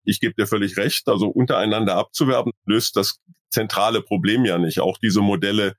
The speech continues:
einige Betriebe bieten die Vier-Tage-Woche an. Ich weiß nicht, ob das dann angesichts der Auftragslage problemlösend wirkt, aber es führt letztendlich auch nur dazu, dass vom anderen die Mitarbeiter wechseln oder abgezogen werden.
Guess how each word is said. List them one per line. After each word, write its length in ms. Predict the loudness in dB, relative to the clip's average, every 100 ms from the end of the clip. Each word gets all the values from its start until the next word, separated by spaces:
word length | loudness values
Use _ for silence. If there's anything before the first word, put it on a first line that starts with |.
| _ -4
einige 340 | -2 0 0
Betriebe 420 | 0 0 0 0
bieten 280 | 0 0 0
die 80 | 0
Vier-Tage-Woche 760 | -2 -2 -2 -2 -2 -2 -2
an. 260 | 0 0 -2 -6 _ _ _ _ _ -6
Ich 160 | -2
weiß 220 | 0 0 0
nicht, 160 | 0
ob 120 | -2 -4
das 180 | -4 -2
dann 200 | -2 -2
angesichts 400 | 0 -2 -2 -2
der 80 | -2
Auftragslage 800 | -2 -4 -4 -2 0 0 0 -4 -8 _ _ -4
problemlösend 720 | 0 2 2 2 2 0 0
wirkt, 320 | 0 -2 -2
aber 320 | -2 0 -2
es 120 | -2 -4
führt 340 | -2 0 0
letztendlich 580 | 0 -2 -2 -2 0 0
auch 140 | 2
nur 120 | 0
dazu, 320 | 0 -2 -2 -2
dass 200 | -2 -2
vom 180 | -2
anderen 500 | 0 0 0 0 -2 -4 _ _ -2
die 80 | 0
Mitarbeiter 800 | 2 0 0 -2 0 -2 -2 -2
wechseln 420 | -4 -2 -2 0
oder 180 | 0 0
abgezogen 640 | -2 -2 -4 -2 -2 0 2
werden. 240 | 2 0